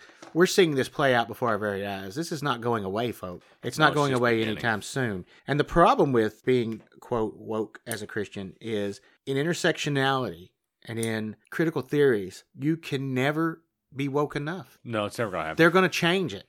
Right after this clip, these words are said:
Speaker 1: Whatever you, you've agreed to today,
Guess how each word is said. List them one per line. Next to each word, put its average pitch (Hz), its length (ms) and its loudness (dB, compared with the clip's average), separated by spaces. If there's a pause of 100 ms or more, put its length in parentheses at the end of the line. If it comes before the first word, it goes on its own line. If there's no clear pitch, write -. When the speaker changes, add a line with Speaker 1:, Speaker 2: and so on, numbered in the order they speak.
(140)
Speaker 1:
Whatever 202 520 6
you, 185 380 0
you've 170 240 -2
agreed 156 300 2
to 175 160 4
today, 180 440 2